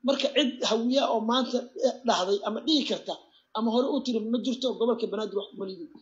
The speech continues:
Madaxweyne Xasan Sheekh Maxamuudna waxaan si qadarin iyo sharaf uga codsanayaa saddex degmo ama laba degmo inuu ka siiyo qowmiyadda Digli Mirifle magaalada Muqdisho. Waayo waa cashuur bixiyaal, waa dad Xamar xaquuq ku leh. Xamarna waa loo kala badan yahay, lama kala xigo.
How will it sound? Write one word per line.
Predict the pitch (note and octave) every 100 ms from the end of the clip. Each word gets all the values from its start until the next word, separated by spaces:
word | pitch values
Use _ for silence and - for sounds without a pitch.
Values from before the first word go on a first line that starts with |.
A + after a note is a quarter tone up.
| _ _
Madaxweyne | A3 G3 B3+ C#4+
Xasan | B3 B3+ B3+
Sheekh | A#3 A3
Maxamuudna | G3+ B3 B3 - - _ _ -
waxaan | G#3+ A#3
si | - C4+
qadarin | A#3+ G3 A3+ C4+
iyo | A#3+ G3+
sharaf | A#3+ A#3+
uga | A3+ G#3+ A#3+
codsanayaa | G3+ A#3+ A3+ F#3 - _ _ _ -
saddex | - A3 B3 G3+
degmo | F#3+ G#3 B3+
ama | C4 A3
laba | G3+ A3
degmo | A3 B3 A3
inuu | A#3 G#3+
ka | C#4+
siiyo | A#3+ A3 D3+ - _ _ _ _ _
qowmiyadda | F#3 G3 A3 F#3+
Digli | D#3+ F3+ F3 E3+
Mirifle | F3+ G3+ A#3 B3+ - _
magaalada | - G3 G3+ G3+
Muqdisho. | F#3 F3+ F#3+ F#3 F#3
Waayo | G#3+ A#3+ A#3+
waa | G#3 F#3
cashuur | - G3
bixiyaal, | - - G3 A3 A#3+ - _ _
waa | - F#3+ F#3
dad | A#3 -
Xamar | - - A#3 A3
xaquuq | - G3 G3+ A#3
ku | A#3+
leh. | B3 - - _
Xamarna | - A#3 B3+ A3 G#3
waa | G3+
loo | G3 A#3
kala | A3+ G#3
badan | F#3+ G3+
yahay, | G3+ F#3+
lama | A3
kala | A3+ A#3+
xigo. | G#3+ A#3+